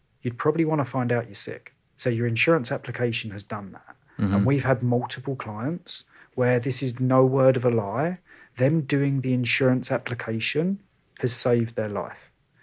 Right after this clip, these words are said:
Speaker 1: because they found something which was happening, which they didn't know, and they were able to catch it before it became too late. So that can definitely happen. And the other thing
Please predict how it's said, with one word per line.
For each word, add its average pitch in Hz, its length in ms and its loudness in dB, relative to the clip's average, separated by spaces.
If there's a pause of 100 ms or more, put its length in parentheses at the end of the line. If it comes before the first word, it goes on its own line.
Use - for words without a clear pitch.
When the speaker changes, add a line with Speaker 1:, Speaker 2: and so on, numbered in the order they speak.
(140)
Speaker 1:
because 117 300 -4
they 120 120 0
found 143 480 2
something 123 460 -4
which 117 220 -6
was 120 100 -8
happening, 143 560 -8
which - 200 -6
they 117 100 -2
didn't 131 400 -6
know, 120 400 -8 (300)
and 123 140 -4
they 120 100 2
were 120 140 2
able 113 200 -2
to - 140 -12
catch - 420 -6
it 113 160 -6
before 120 480 -2
it 110 100 -4
became 113 320 -6
too 107 180 -12
late. - 260 -16 (760)
So 120 240 0
that 139 320 2
can 120 260 -6
definitely 131 460 -4
happen. 151 460 -6 (760)
And 123 120 -2
the 131 100 0
other 165 160 2
thing 117 420 -8